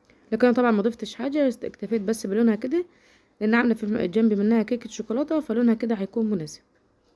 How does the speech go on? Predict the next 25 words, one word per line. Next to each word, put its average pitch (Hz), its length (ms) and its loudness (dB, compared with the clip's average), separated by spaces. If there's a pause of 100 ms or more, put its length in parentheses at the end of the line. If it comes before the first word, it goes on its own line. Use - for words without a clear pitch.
(1040)
ركنتها 247 340 4
بقى 254 180 4
على 214 120 2
جنب، 262 240 0
مش 214 180 -6
هندخلها 214 340 0
الفرن، 294 280 -2
انا 226 140 2
هندخل 208 300 0
الاتنين 233 300 0
مع 208 120 2
بعض، 294 360 -4 (360)
بس 233 180 -2
ركنتها 220 340 0
مع 233 160 4
جنب 240 240 2
كده 277 180 -2
عشان 220 200 -2
خاطر 226 240 -4
نحضر 208 340 -2
الكيكه 214 300 -4
التانية 220 320 2
برضو 214 280 0
بسرعه 220 320 -4
كده. 277 280 -2